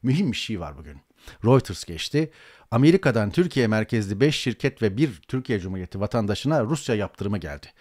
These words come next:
Rusya'ya yönelik yaptırımların delinmesi bağlamında alınan kararlara göre. Şirketlerin adı orada yazıyor ve işte kim bu kişi dediğinizde, e, bir İlker Doğruyol isimli bir iş adamı olduğu görülüyor.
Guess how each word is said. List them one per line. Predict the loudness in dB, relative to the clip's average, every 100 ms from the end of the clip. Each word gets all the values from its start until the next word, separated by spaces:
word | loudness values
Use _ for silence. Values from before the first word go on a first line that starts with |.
| -20 _
Rusya'ya | -4 -2 2 2
yönelik | 4 2 0
yaptırımların | -2 -2 -2 0 2 2 0
delinmesi | 0 0 0 -2 0
bağlamında | 0 0 -2 -2 -2
alınan | -2 -4 -4
kararlara | -4 -2 -2 -2 -4
göre. | -4 -8 -12 -18 -20 -12
Şirketlerin | -6 0 2 4 4 6
adı | 6 6
orada | 4 4
yazıyor | 4 4 4 4 4
ve | 4 2
işte | 0 -6
kim | 2 4 4
bu |
kişi | 0 -4 0
dediğinizde, | 0 2 0 2 2 2 -2 -20 -20 -14 -4
e, | 0 2 2 0 -2 -8 -10
bir | 2 2 2 -6 _
İlker | 0 4 4 6
Doğruyol | 4 6 2 0
isimli | -2 -2 -2
bir | -2
iş | -4
adamı | -2 -2 -6 -8
olduğu | -4 -4 -4 -4
görülüyor. | -2 2 0